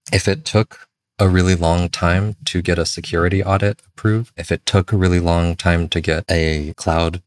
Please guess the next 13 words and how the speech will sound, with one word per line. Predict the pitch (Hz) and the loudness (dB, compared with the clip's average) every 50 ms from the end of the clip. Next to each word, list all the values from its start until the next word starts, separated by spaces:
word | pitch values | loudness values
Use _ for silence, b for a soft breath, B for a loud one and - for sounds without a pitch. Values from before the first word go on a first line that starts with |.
| _ _ _ | _ _ _
production | - - 85 80 - - - 92 82 80 | -2 0 0 0 0 0 -2 0 0 0
instance | - 85 82 85 - - 101 101 104 - - - - - _ _ - | -2 -4 -4 -4 -2 -2 -2 -2 -2 -4 -8 -10 -12 -14 _ _ -10
stood | - - - - 98 98 | -10 -4 0 2 2 4
up, | 92 95 120 - _ _ | 4 2 2 0 _ _
if | - 98 - - | -4 -2 0 0
it | 90 - - | -2 -2 -2
took | - - 101 92 - | 0 2 2 2 2
a | 98 | 2
really | 92 92 87 87 87 | 4 4 4 4 2
long | 82 82 82 85 82 | 2 2 0 0 -2
time | - - 90 85 82 85 85 85 - | -2 0 2 2 2 2 0 -2 -4
to | - - - 82 78 | -4 -4 -2 -2 -2
get | 78 - - 85 80 82 | -2 -2 -2 -2 -2 -2